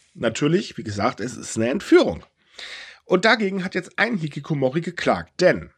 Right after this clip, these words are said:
er wurde in ein Krankenhaus gestopft, dort wurden ihm, äh, psychische Probleme, ähm, diagnostiziert, äh, und er wurde dann erstmal für ein paar Tage sediert, musste Windeln tragen und durfte eine ganz lange Zeit das Krankenhaus nicht verlassen.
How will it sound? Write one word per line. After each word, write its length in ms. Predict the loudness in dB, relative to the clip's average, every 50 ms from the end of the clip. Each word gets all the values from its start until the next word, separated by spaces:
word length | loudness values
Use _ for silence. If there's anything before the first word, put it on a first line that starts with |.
| _ _ _ -6
er 160 | -2 -2 0
wurde 200 | 2 2 2 2
in 120 | 2 0 0
ein 100 | 0 0
Krankenhaus 580 | 0 0 0 0 -2 -2 -4 -2 -2 -2 -4
gestopft, 500 | -6 -6 -4 2 4 2 2 2 -4 -6 2
dort 300 | 2 4 4 4 0 2
wurden 320 | 0 0 0 0 -2 -2
ihm, 60 | -4
äh, 340 | -2 2 4 6 6 6 6 4 -2 -6 -8 -8 -10 -8
psychische 400 | -2 0 0 2 2 0 0 -2
Probleme, 680 | -2 -2 -2 0 2 4 4 6 6 4 4 2 0 -4 -2
ähm, 520 | 0 2 2 2 2 0 0 -2 -4 -6 -10 -14 -8
diagnostiziert, 880 | -2 0 0 2 2 0 -4 -4 -8 -12 -8 -2 2 2 2 2 0 -6 -14 -12 -12 -12 -14 -14 -14 -14 -16 -18 -18 -20 _ 0
äh, 300 | 6 6 8 8 6 4
und 260 | 2 0 -2 -2 -2
er 200 | 0 0 0 2
wurde 180 | 2 0 0 0
dann 140 | -2 -2 -2
erstmal 260 | -2 -4 -2 -4 -4
für 80 | -4 -4
ein 80 | -4
paar 160 | -4 -2 -2 -2
Tage 240 | 0 -2 -2 -2
sediert, 460 | -4 -6 -8 -6 -2 0 -2 0 0 -2
musste 300 | -2 -2 0 0 2 2
Windeln 320 | 2 4 4 2 2 2
tragen 380 | 0 0 0 0 2 2 0 -2
und 180 | -2 0 2
durfte 540 | 2 2 2 2 0 2 4 4 4 2 0 -2
eine 120 | -4 -2 0
ganz 240 | 0 0 0 0
lange 220 | -2 0 0 0 0
Zeit 300 | 0 2 2 2 2 0
das 120 | -4 -6
Krankenhaus 400 | -4 -4 -4 -4 -4 -6 -4 -4
nicht 120 | -6 -6 -2
verlassen. 580 | -2 2 2 2 0 -2 -10 -12 -14 -14 -16